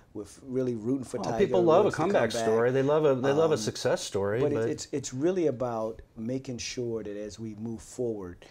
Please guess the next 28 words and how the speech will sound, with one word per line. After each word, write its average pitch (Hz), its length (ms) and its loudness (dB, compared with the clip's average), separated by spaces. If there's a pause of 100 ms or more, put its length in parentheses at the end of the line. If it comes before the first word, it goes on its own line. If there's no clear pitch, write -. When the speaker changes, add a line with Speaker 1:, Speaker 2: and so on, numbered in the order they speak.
(360)
Speaker 1:
you 120 100 -8
know, 95 280 -12
just 110 380 -10
we 123 140 -6
love 120 420 -4
to 113 120 -6
continue 120 420 -6
to 110 80 -8
have 107 260 -8
the 110 80 -12
Dig 107 320 -6
on, 104 300 -10 (580)
uh, 98 300 -14 (320)
talking 156 240 0
about 127 220 -2
what, 127 180 -8 (140)
what's 139 240 -12
going 127 260 -4
on, 120 180 -6
what's 120 160 -4
hot, 113 340 -4
what's 120 300 -8
not, 117 280 -6
whether 120 180 -6
it's 110 140 -8
locally, 120 500 -2
whether 113 260 -6
it's, 110 240 -10